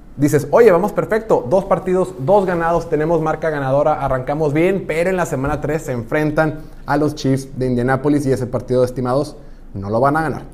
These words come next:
Van a perder en la semana tres frente a Kansas City. Semana cuatro, otro buen partido frente a Tennessee, rival divisional, el rival con el que van a pelear la división sur de la Conferencia Americana. Ese partido sí lo van a ganar.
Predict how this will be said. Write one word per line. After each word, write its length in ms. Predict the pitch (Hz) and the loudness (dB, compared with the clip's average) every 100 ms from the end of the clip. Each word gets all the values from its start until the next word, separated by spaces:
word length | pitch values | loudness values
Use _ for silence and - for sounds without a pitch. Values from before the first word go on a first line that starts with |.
| - | -10
Van 160 | 113 131 | -4 -2
a 80 | 131 | 0
perder 180 | 127 139 | 0 0
en 60 | |
la 80 | 135 | 0
semana 260 | 131 131 131 | -4 -4 -4
tres 220 | 139 139 | -4 -4
frente 240 | 139 127 | -6 -6
a 80 | 123 | -6
Kansas 320 | 135 135 139 | -6 -4 -2
City. 360 | 175 180 208 - - - | -2 0 -2 -4 -12 -8
Semana 440 | - 139 165 175 - | -2 2 2 2 8
cuatro, 360 | 220 220 - 156 | 8 8 4 4
otro 240 | 165 175 | 2 2
buen 180 | 175 156 | 2 2
partido 340 | 165 - 180 | 0 2 0
frente 280 | 175 151 131 | 2 -2 -2
a 40 | |
Tennessee, 360 | - 196 196 139 | -2 0 0 0
rival 260 | 123 127 156 | 2 4 4
divisional, 540 | 180 131 127 151 139 | 2 0 0 0 -2
el 280 | 135 139 135 | -2 0 2
rival 400 | 139 131 135 147 | 2 4 4 2
con 100 | 175 | -2
el 100 | 175 | -2
que 120 | - | 0
van 100 | 135 | 0
a 100 | 147 | 0
pelear 500 | 139 131 143 147 - - - | -2 0 0 -2 -8 -10 0
la 80 | |
división 420 | 135 131 120 143 135 | 2 2 2 0 0
sur 200 | 143 156 | 0 2
de 40 | |
la 120 | 143 | 0
Conferencia 420 | 139 117 120 117 | 0 -2 -2 -2
Americana. 520 | 139 131 123 190 208 - | -2 0 2 0 0 -2
Ese 240 | 160 190 | -2 0
partido 400 | 156 135 160 170 | 0 0 0 0
sí 180 | - 247 | 0 4
lo 140 | 277 | 6
van 160 | 180 175 | 6 4
a 40 | |
ganar. 200 | 147 117 | 0 -4